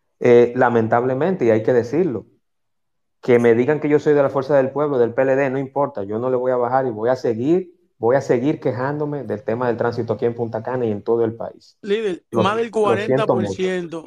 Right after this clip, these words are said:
Speaker 2: más del cuarenta por ciento de los choferes de Santo Domingo son choferes temerosos.
Speaker 1: Sí, sí, sí. Entonces, y eso yo lo he hablado con el viejo en privado, y a mí me preocupa, y así como lo dijo el viejo, como lo dijo Poncio,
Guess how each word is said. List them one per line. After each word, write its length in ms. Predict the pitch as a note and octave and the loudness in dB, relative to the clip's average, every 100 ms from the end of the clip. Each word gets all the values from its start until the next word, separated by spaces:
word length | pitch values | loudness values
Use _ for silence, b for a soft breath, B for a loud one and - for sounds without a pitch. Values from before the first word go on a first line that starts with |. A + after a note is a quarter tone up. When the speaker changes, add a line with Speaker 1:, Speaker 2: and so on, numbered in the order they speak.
| - | -16
Speaker 2:
más 180 | F3 F#3+ | -10 -8
del 140 | G#3 | -8
cuarenta 440 | F#3 F3 F#3 G3 F#3 | -8 -8 -8 -12 -14
por 160 | E3+ | -16
ciento 280 | - F#3 F3+ | -12 -10 -10
de 60 | E3 | -12
los 80 | |
choferes 320 | D3+ C#3 E3 F3+ | -12 -14 -12 -12
de 60 | |
Santo 220 | D#3+ F3 | -12 -12
Domingo 380 | F#3 G3 B3 G3+ | -10 -10 -12 -12
son 180 | D#3 F3 | -12 -14
choferes 360 | F3 D#3+ F3+ E3 | -14 -12 -12 -10
temerosos. 480 | D3+ D3 C#3 - _ _ _ _ _ _ _ _ _ _ _ | -12 -12 -16 -20 _ _ _ _ _ _ _ _ _ _ _
Speaker 1:
Sí, 420 | D3 A3 C3 A2+ | -4 -4 -6 -10
sí, 320 | - D#3+ C#3+ | -6 -4 -4
sí. 220 | - D#3+ | -4 -4
Entonces, 600 | C3+ G#2+ A#2 B2+ D#3 C#3+ B2 | -2 -2 -2 2 4 4 4
y 120 | B2 | 4
eso 160 | B2+ | 4
yo 140 | D#3 D#3+ | 6 6
lo 60 | |
he 20 | D#3 | 6
hablado 260 | D3+ D3+ | 6 4
con 140 | D3+ C#3+ | 2 0
el 60 | |
viejo 180 | C#3 C#3+ | 0 0
en 80 | C3+ | 0
privado, 560 | B2+ A#2+ A2 F#2+ F#2+ _ | 0 2 2 -2 -10 _
y 220 | A#2+ B2 | -8 -2
a 80 | B2 | -2
mí 120 | A#2 | -2
me 80 | C#3+ | -2
preocupa, 560 | D3+ C#3 - G#2+ G2+ G2 | -2 -2 -2 -8 -6 -6
y 180 | G#2 A2 | -2 0
así 380 | G#2+ G#2+ C3 | -2 -2 -4
como 240 | D#3+ E3 D#3+ | -2 -2 0
lo 100 | C#3+ | 0
dijo 160 | C#3+ C#3 | 0 0
el 60 | |
viejo, 280 | A#2 A2+ G#2+ | 0 0 0
como 180 | G#2+ G#2+ | -4 -2
lo 80 | G#2+ | -2
dijo 240 | B2 A#2+ | -2 -2
Poncio, 380 | A#2+ A2+ A2+ | -2 -4 -6